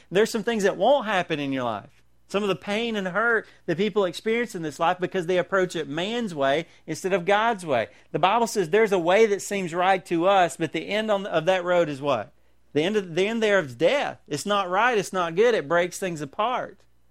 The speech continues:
Secondly, being a blessing gives you confidence. Look at verse thirteen.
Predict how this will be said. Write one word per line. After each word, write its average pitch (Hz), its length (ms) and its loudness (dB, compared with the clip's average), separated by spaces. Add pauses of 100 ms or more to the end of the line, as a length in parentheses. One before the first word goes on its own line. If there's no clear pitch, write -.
(680)
Secondly, 180 420 -2
being 170 240 -2
a 151 60 -4
blessing 151 440 -4
gives 135 200 -4
you 123 80 -10
confidence. 151 680 -8
Look 156 120 -4
at 170 80 -4
verse 156 220 -6
thirteen. 143 540 -6